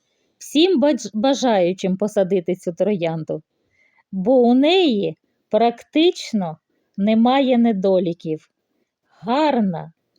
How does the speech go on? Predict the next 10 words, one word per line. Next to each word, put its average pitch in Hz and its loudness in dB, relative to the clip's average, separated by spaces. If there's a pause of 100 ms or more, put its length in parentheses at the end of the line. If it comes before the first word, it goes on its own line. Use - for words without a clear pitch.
(380)
що - -2
навіть 247 2
би 226 0
сказала, 240 0
дуже 208 2
гарна. 165 -6 (800)
Троянда 285 0 (800)
запашна, 247 -2 (1000)
не 277 0
хворіє, 294 0